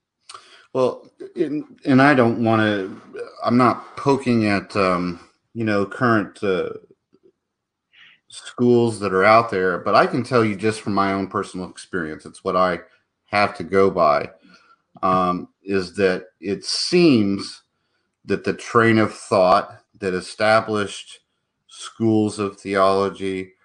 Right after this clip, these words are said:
or whatever have been down, we have no other conclusion to draw that, that they, those who are coming out of there have led us to where we are today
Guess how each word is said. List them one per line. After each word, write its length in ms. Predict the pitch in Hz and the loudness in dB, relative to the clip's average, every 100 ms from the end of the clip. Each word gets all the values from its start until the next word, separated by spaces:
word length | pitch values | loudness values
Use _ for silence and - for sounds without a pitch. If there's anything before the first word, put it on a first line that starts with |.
| _ - | _ -12
or 80 | 92 | -4
whatever 360 | 98 98 95 | 0 0 0
have 300 | 92 87 - | -4 -8 -6
been 200 | 110 117 | 0 0
down, 400 | 101 90 87 87 - _ _ _ _ - - _ _ _ _ _ _ _ _ _ _ _ | 0 -2 -4 -8 -14 _ _ _ _ -20 -20 _ _ _ _ _ _ _ _ _ _ _
we 180 | 113 117 | 0 4
have 180 | 131 113 | 6 6
no 340 | 113 127 139 | 6 6 6
other 200 | 131 120 | 6 4
conclusion 580 | 104 104 90 117 113 104 | 2 -4 -4 -2 -2 -4
to 100 | 92 | -6
draw 360 | 82 101 107 90 | -2 2 4 2
that, 180 | 90 87 | -2 -4
that 200 | 87 - | -6 -2
they, 280 | 95 90 - | 0 0 -4
those 760 | 80 85 104 110 117 113 107 - - _ _ | -14 -6 2 2 4 0 -4 -14 -20 _ _
who 120 | 101 | -2
are 100 | 95 | -2
coming 340 | 92 113 98 | -2 -2 0
out 140 | 92 98 | 0 0
of 100 | 85 | 0
there 220 | 85 78 | -2 -4
have 240 | 92 80 | -4 -6
led 220 | 87 101 87 | 0 2 2
us 220 | 82 - | 0 -6
to 120 | - | -10
where 200 | 85 87 | -2 -2
we 160 | 82 80 | 0 0
are 140 | 82 | 0
today 480 | 82 78 82 80 76 | 0 -2 -2 -2 -4